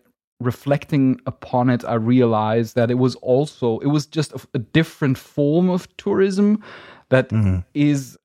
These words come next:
Speaker 1: probably not a lot more appreciative of the country's, uh, culture and the lives that people have there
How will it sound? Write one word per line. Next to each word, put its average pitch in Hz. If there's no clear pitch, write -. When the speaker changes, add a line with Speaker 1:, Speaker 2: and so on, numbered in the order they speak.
Speaker 1:
probably 143
not 131
a 135
lot 131
more 123
appreciative 123
of 120
the 127
country's, 117
uh, 107
culture 123
and 110
the 113
lives 117
that 113
people 113
have 120
there 101